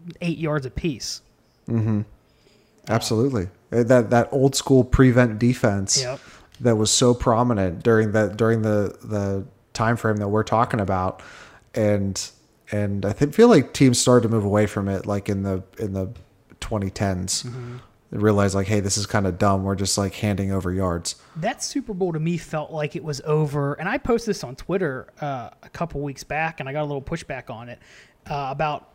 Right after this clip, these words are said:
Speaker 1: when Muhsin Muhammad caught that long touchdown pass from Delhomme. That, it felt, to me, the game felt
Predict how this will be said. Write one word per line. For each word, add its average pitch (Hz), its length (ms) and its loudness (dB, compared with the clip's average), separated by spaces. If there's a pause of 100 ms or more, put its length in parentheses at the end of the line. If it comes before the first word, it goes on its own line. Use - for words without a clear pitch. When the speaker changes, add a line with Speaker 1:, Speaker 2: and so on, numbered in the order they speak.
(100)
Speaker 1:
when 175 260 -2
Muhsin 175 260 -2
Muhammad 180 440 -2
caught - 260 -6
that 143 200 -6
long 147 280 -4
touchdown 135 440 -10
pass 123 320 -10
from 135 180 -12
Delhomme. 131 500 -8 (500)
That, 175 760 -6 (240)
it 175 80 -4
felt, - 400 -4
to 190 80 -4
me, 247 240 -2
the 208 100 0
game 175 240 -2
felt 156 320 -4